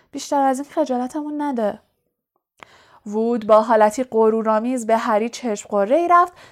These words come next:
و با صدای آهسته و کلمات شمرده گفت: "و یه بازیکن جستجوگر داریم که هیچ وقت باعث شکست تیم نشده."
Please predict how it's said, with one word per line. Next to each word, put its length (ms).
و 140
با 140
صدای 460
آهسته 680
و 140
کلمات 500
شمرده 500
گفت: 420
"و 80
یه 160
بازیکن 720
جستجوگر 840
داریم 340
که 120
هیچ 440
وقت 360
باعث 380
شکست 560
تیم 480
نشده." 420